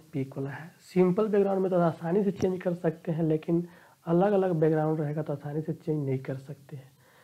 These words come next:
सबसे पहले यहाँ से क्रॉप में जाएंगे। क्रॉप में करने के बाद यहाँ से, यहाँ से यह वो width दिया हुआ है, Width दिया वन पॉइंट फ़ाइव इंच, height रखिएगा two inch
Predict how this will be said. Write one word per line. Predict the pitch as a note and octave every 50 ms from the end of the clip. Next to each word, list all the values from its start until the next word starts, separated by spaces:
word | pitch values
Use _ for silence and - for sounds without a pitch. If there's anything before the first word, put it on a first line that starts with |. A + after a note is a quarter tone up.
| _ _ _ _ -
सबसे | G3+ G3+ - - C#4+
पहले | - - A3+ G#3+ G#3 G#3
यहाँ | G3+ F3+ F3+ G3
से | - - G3
क्रॉप | F3+ - - - D#3+ D#3+ D#3 D#3+ -
में | D#3 D#3 D3+
जाएंगे। | D3 D3 C#3+ C#3+ C#3+ C#3+ D#3+ D#3+ - _ _ -
क्रॉप | G3 G3 A3 A#3+ A#3+ -
में | G#3+ G3+ G3
करने | - - F3 E3 E3+ F3+ G3 G3
के | F#3+ - F3
बाद | D3+ D3+ D3 D3 F3 - _ _ _ - - _ - - -
यहाँ | F#3 D3 C#3 - - - - _ _ _ _ _ _ -
से, | - F3+ D#3+ D3 C#3+ D3 C#3+ - - - _ _ _ _ _ _ - - - - - - - - - - - - - - -
यहाँ | - - F#3 G3+
से | G3 - F#3
यह | F3 F#3+ F#3+
वो | F3+ F3 F3 F3 F3+ - - - - - - - D#3+
width | D3 D#3+ G#3+ A3+ - -
दिया | E3+ E3+ F3+ F#3
हुआ | F#3 F3 E3 E3+ E3+ D#3+
है, | D3 C3+ D3 D#3+ F3 - - _ - - - - - - - D#3+
Width | F#3 F#3 F3+
दिया | G3 G3 F#3+ F3+
वन | D#3+ D#3 E3 F#3+ G#3 G#3
पॉइंट | - - F3+ E3 D#3+ E3 -
फ़ाइव | - - D3+ D#3 F3+ F3 -
इंच, | - D#3 E3 C#3+
height | - - - E3 G3 G3 G3+ G#3
रखिएगा | G3+ F#3+ - - F3+ F3 F3 F3 E3+ - - -
two | G3+ G3+ F#3
inch | D#3 D3+ D#3+ E3+ -